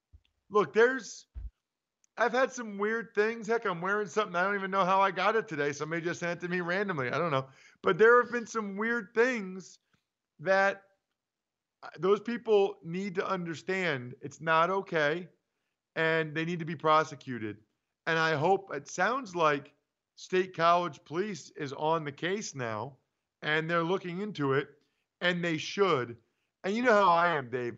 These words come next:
I just look at these things so differently now. Like, how could you be the type of person that would do that to a sophomore in college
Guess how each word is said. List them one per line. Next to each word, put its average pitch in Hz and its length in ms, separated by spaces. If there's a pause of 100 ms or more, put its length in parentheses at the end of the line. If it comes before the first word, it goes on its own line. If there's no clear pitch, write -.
I 180 160
just 185 260
look 185 140
at 170 100
these 165 220
things 147 340
so 160 480 (840)
differently 156 480
now. 110 260
Like, 131 280 (360)
how 185 240
could 208 240
you 202 100
be 185 180
the 160 120
type 151 260
of 113 80
person 123 400
that 107 180
would 104 180
do 110 160
that 98 240 (640)
to 151 160
a 120 40
sophomore 147 720
in 113 60
college 113 680